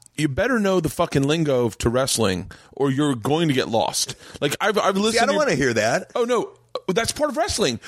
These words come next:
Speaker 1: But it's, it's like,
Speaker 2: I want
Speaker 1: like,
Speaker 2: every-, anyone
Speaker 1: people,
Speaker 2: to be able to
Speaker 1: people,
Speaker 2: listen to
Speaker 1: people
Speaker 2: it.
Speaker 1: doesn't, uh, like, just turning heel. Like, my wife would never know what the fuck that
Speaker 2: Mm.
Speaker 1: means. I know what that means.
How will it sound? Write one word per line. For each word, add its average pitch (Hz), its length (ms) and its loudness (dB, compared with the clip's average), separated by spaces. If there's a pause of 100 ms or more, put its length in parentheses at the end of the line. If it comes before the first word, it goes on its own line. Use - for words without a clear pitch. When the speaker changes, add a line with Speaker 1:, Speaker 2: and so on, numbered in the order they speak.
(100)
Speaker 1:
But 196 80 2
it's, 208 160 -2
it's 190 140 -2
like, 190 220 -2 (100)
Speaker 2:
I 160 100 0
want 240 140 0
Speaker 1:
like, 240 100 2
Speaker 2:
every-, 277 160 2
anyone 240 280 0
Speaker 1:
people, 262 80 0
Speaker 2:
to - 40 -2
be - 60 2
able 233 40 2
to 233 40 2
Speaker 1:
people, 247 140 0
Speaker 2:
listen 214 160 0
to - 80 2
Speaker 1:
people 214 100 0
Speaker 2:
it. 208 40 -4
Speaker 1:
doesn't, 180 380 -2
uh, 139 260 2
like, 127 280 0
just 175 220 -2
turning 196 320 0
heel. 143 340 0 (240)
Like, 147 100 0
my 185 120 0
wife 151 200 0
would 113 120 0
never 110 160 2
know 107 80 2
what 107 80 -2
the - 60 -12
fuck 107 200 -2
that 104 100 0
Speaker 2:
Mm. 101 40 -4
Speaker 1:
means. 127 200 0
I 202 60 4
know 233 80 0
what 175 120 -2
that 117 160 2
means. 123 280 0